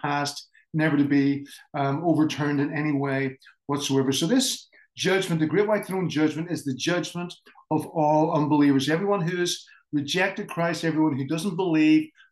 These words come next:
for whatever reason, in whatever capacity, those people are outside of Christ, and therefore they're lost, sadly, tragically. But we'll, but we'll, we'll see where that goes. Let's read about it in, uh, Revelation twenty,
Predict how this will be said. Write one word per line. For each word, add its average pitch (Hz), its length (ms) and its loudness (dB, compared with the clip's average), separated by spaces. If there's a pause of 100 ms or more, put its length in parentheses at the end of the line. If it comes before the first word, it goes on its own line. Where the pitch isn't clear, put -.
(120)
for 160 140 0
whatever 196 340 -4
reason, 202 340 -6
in 170 80 -6
whatever 185 320 -4
capacity, 185 800 -8 (240)
those 156 260 2
people 156 560 2 (220)
are 139 100 -2
outside 156 520 0
of 131 100 -2
Christ, 147 580 -8 (280)
and 135 120 2
therefore 139 380 0
they're 127 160 0
lost, 117 600 -4 (120)
sadly, 127 640 -4 (300)
tragically. 135 540 0
But 190 160 2
we'll, 175 240 0 (200)
but 170 100 -6
we'll, 151 140 2
we'll 151 80 0
see - 160 -2
where 165 120 4
that 139 220 -2
goes. 127 420 -4 (880)
Let's 170 260 -4
read 170 140 0
about 135 320 2
it 139 160 0
in, 135 220 2
uh, 123 120 0
Revelation 156 540 0
twenty, 147 420 -4